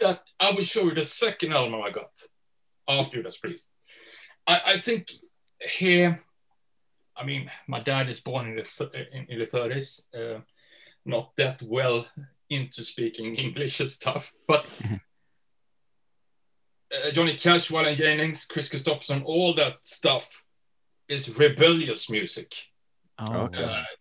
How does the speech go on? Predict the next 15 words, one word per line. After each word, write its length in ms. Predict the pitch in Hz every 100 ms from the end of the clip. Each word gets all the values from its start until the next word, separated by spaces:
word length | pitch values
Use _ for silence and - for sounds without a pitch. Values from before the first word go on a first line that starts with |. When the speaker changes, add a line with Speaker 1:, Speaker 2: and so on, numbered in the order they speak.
| - 104
Speaker 1:
it's, 180 | 95 98
Speaker 2:
yeah, 60 |
Speaker 1:
it's 100 | 101
Speaker 2:
of 60 | 135
Speaker 1:
very 180 | 156 139
Speaker 2:
course. 100 | 127
Speaker 1:
provocative. 640 | - 151 143 123 - 110 - _
It's, 220 | 127 -
Speaker 2:
Yeah. 180 | 120 110
Speaker 1:
uh, 800 | - - _ _ _ _ _ - 131 - -
"Here 160 | 131
I 120 | 120 113 110
am," 160 | 113 113
very 360 | 123 113 113 - _ _ _ 131
muscular. 520 | 135 135 - 104